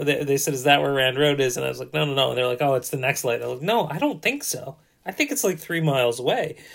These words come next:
So I checked, and it was three miles away. So they knew that they had to get into their car, and I gave them directions and told them which road they need to get to so they can get to Rand Road.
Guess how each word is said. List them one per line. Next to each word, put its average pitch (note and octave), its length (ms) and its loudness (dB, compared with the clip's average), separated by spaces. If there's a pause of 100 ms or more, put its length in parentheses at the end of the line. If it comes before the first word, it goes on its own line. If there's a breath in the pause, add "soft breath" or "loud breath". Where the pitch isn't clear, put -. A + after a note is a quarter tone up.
(160 loud breath)
So D3 220 4
I C3+ 100 4
checked, - 680 -2
and D3+ 140 0
it C#3+ 80 0
was A3+ 240 4
three D#3 220 -2
miles A#2 400 0
away. A#2 340 -2
So - 160 -8
they D3 80 0
knew D3+ 140 0
that D#3 100 -10
they C#3+ 120 0
had C3 120 -4
to B2+ 60 -6
get B2 200 -2
into C3 200 -8
their C3+ 100 -2
car, B2 420 0
and A#2+ 120 -4
I A#2 80 -8
gave B2+ 320 -4
them C3 160 -6
directions B2 760 -4 (320 loud breath)
and B2+ 120 -10
told C3 280 -2
them B2 160 -2
which B2 240 -2
road B2+ 220 2
they B2 80 0
need B2 160 -2
to C3+ 80 -6
get B2 260 -4
to B2+ 160 -6
so B2+ 140 -8
they B2 100 -2
can B2 200 -12
get B2+ 180 -6
to - 140 -12
Rand A#2+ 280 -6
Road. B2 300 2